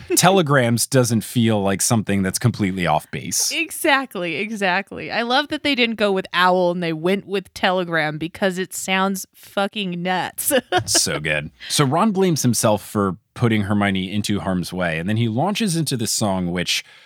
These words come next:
Speaker 1: starts very sappy, and then it gets kind of upbeat. And the song is, I'm assuming, called I'm Just a Sidekick. But I'm not gonna lie, I didn't appreciate that the beginning of the song is Ron being really sad for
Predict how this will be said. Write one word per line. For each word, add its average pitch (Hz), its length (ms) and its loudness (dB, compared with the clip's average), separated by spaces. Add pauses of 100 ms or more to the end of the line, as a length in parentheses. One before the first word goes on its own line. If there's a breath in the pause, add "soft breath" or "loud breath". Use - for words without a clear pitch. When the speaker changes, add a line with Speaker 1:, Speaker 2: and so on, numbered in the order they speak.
(220 soft breath)
Speaker 1:
starts - 480 0
very 185 260 0
sappy, 110 720 -2 (540 soft breath)
and 151 120 4
then 247 120 2
it 220 100 -4
gets 214 220 0
kind 180 240 2
of 139 180 0
upbeat. 117 560 -4 (560)
And 143 180 2
the 131 40 2
song 151 240 2
is, 123 260 0
I'm 120 200 2
assuming, 127 340 2
called 104 260 2
I'm 98 120 0
Just - 220 -4
a - 20 -4
Sidekick. 90 600 -4 (420 loud breath)
But 277 100 4
I'm 294 140 2
not 349 160 0
gonna 269 200 2
lie, 90 340 -2 (320)
I 147 100 6
didn't 311 260 2
appreciate 190 500 0
that 147 140 -4
the 147 60 0
beginning 180 360 0
of 107 120 0
the 104 60 -2
song 87 340 -2
is 107 220 -4
Ron 131 300 2
being 123 200 0
really 110 260 -2
sad 98 540 2
for 92 600 -2